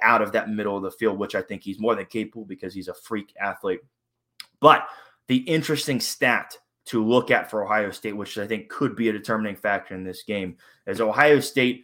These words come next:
is number two in the country in advanced stats in pass coverage versus running backs and tight ends. Where does Georgia get the majority of their receiving production from?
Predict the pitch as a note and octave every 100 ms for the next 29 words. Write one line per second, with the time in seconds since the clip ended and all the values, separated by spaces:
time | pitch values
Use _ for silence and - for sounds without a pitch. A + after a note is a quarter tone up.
0 | _ - G2+ G2+ A#2+ C#3+ C#3+ C#3 - C#3+
1 | C3 A#2 A2 G#2+ G#2+ G2+ G2 F#2 F#2 F2+
2 | G#2 G#2 - G#2 F#2 F2+ - _ _ _
3 | _ _ _ _ - A2+ - B2 A2+ -
4 | A2+ G#2+ G#2+ G2 G2+ F#2 F#2+ F2 A#2+ D3
5 | D#3 D#3 D3+ - A2 G2 - G#2 F#2 D#2+
6 | - - _ _ _ _ G2+ B2 C#3 C#3
7 | G#2+ A#2+ A#2 A2 A2+ A2 G#2+ G#2+ G#2 A2
8 | G#2 G#2 G#2+ G2+ G2+ F#2+ F#2 - B2+ B2
9 | B2 A#2+ A#2 A2+ A#2+ A2+ A2+